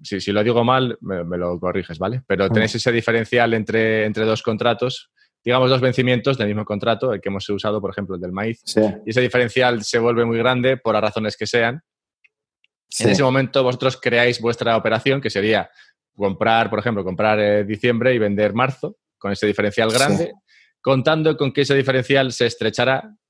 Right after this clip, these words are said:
Speaker 1: y entonces, eh, le ganaréis dinero.
Speaker 2: Sí.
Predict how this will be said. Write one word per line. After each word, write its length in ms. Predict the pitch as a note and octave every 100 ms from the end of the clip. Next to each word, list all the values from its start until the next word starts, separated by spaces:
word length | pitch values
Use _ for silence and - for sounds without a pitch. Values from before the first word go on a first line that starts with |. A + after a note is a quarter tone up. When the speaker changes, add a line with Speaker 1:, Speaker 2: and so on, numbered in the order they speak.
| _
Speaker 1:
y 140 | - G#2
entonces, 580 | G2 G#2+ G#2 G#2+ G#2+ -
eh, 400 | G2+ F#2+ F#2 F2+
le 120 | F2+
ganaréis 380 | F2+ F2 F2+ F#2
dinero. 400 | C3 A#2 E2 - _ _ _ _ _ _ _ _ _
Speaker 2:
Sí. 160 | -